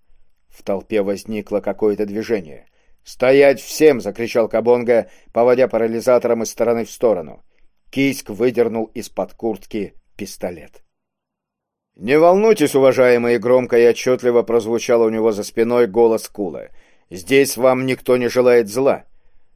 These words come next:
«Рад это слышать!» — скосив на провозвестника глаз, усмехнулся Кабонга. «Однако вход в храм с оружием воспрещен.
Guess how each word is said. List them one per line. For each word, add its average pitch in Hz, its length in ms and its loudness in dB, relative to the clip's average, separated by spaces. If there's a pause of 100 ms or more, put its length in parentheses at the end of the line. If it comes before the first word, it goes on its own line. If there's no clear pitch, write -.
(280)
«Рад 135 320 2
это 160 160 2
слышать!» — 180 600 -2 (180)
скосив 117 540 -6
на 107 100 -8
провозвестника 110 840 -4
глаз, 120 520 -2
усмехнулся 110 680 -8
Кабонга. 82 560 -4 (800)
«Однако 147 480 -2
вход - 320 0
в - 80 -18
храм 143 320 2
с - 100 -4
оружием 139 460 2
воспрещен. 135 720 -4